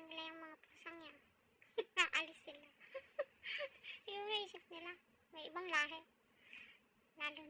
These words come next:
na yan. Ay! Ay! Kita niyo yan, ang aking dalagang si Sophia. Siya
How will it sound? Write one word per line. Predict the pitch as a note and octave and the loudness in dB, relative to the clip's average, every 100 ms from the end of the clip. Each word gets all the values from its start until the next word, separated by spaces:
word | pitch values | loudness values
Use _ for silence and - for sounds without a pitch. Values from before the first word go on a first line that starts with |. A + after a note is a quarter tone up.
| D#4+ | -4
na | |
yan. | E4+ A4+ A#4+ F#4+ F4 _ F#4 | 0 0 0 -4 -14 _ 4
Ay! | A#4+ D#5+ D#5 A#4+ - _ _ _ - | 8 8 6 -2 -14 _ _ _ -8
Ay! | G#4+ C#5+ B4+ - _ - - | -6 -4 -8 -12 _ -20 -18
Kita | E4+ F4 | -2 0
niyo | F4 F#4+ | 0 0
yan, | B4+ A4+ | -2 0
ang | F4+ E4 E4+ | 2 2 2
aking | F4+ E4 | -4 2
dalagang | D#4 E4 F#4 G#4+ A4 A4 | 8 12 12 10 -4 -6
si | - F#4 | -10 -12
Sophia. | - E4+ F#4 G#4+ G4 E4+ - _ _ - - - - - - - | -12 -14 -10 -8 -8 -10 -18 _ _ -20 -20 -18 -18 -20 -20 -18
Siya | - G#4+ | -4 -4